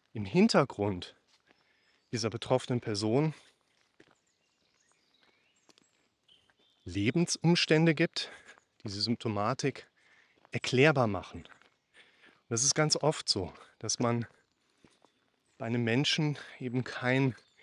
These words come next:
klinisch reines Umfeld gibt. Wenn ich jetzt mit einem Menschen zu tun habe, der sagt, „Ja, ich habe dieses Problem und ich habe das Problem“,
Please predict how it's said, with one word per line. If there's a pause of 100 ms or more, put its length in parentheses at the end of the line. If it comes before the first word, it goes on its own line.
(1500)
klinisch
reines
Umfeld
gibt. (1600)
Wenn
ich
jetzt
mit
einem
Menschen
zu
tun
habe,
der
sagt,
„Ja,
ich
habe
dieses
Problem (800)
und
ich
habe
das
Problem“,